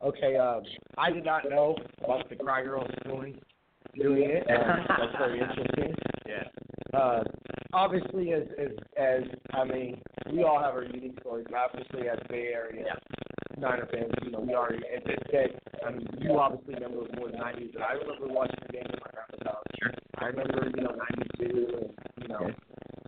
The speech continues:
Speaker 1: So, uh, I remember ninety-four. My, actually, my grandpa's next door neighbors, they were diehard Cowboys.
Speaker 2: Yeah.
Speaker 1: So my childhood was filled with me and my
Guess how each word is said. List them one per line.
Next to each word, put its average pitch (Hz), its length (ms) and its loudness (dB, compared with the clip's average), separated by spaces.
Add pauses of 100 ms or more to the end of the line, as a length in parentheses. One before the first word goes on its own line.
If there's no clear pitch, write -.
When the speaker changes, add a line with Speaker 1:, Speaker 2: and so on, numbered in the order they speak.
Speaker 1:
So, 175 180 8
uh, 139 200 6
I - 40 4
remember 139 320 2
ninety-four. 131 680 2
My, 131 180 4
actually, 131 400 0
my - 60 0
grandpa's 139 380 2 (100)
next 127 220 -4
door 120 140 -8 (100)
neighbors, 123 300 -8 (100)
they 123 80 -2
were 113 140 -6 (200)
diehard 113 460 0
Cowboys. 98 260 -2
Speaker 2:
Yeah. 95 120 6 (600)
Speaker 1:
So 147 80 6
my 147 180 6
childhood 160 640 4
was 139 120 -2 (120)
filled 160 220 0
with 151 200 -6
me 151 100 -2
and 151 100 -2
my 135 100 0